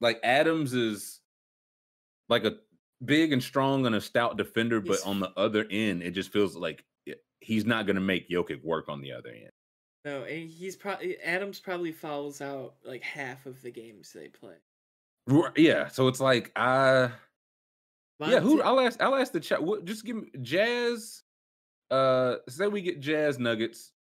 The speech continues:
Speaker 1: or Jazz, Grizzlies, Nuggets, first round, Grizzlies home court. Who do we, I, I think I'd go Nuggets in seven.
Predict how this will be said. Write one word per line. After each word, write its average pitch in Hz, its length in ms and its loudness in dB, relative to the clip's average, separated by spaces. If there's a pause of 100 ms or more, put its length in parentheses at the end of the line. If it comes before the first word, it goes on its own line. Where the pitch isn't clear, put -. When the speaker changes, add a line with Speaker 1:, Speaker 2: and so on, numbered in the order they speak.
(120)
Speaker 1:
or 104 80 0
Jazz, 64 260 -12 (180)
Grizzlies, 151 380 2
Nuggets, 110 480 0 (680)
first 123 240 4
round, 101 240 0
Grizzlies 131 420 0
home 107 260 -4
court. 98 400 -2
Who 311 160 4
do 311 120 4
we, - 140 -4
I, - 140 0 (840)
I - 80 -10
think 359 200 0
I'd 220 140 2
go 156 80 4
Nuggets 127 420 2
in 90 60 -8
seven. 76 420 -8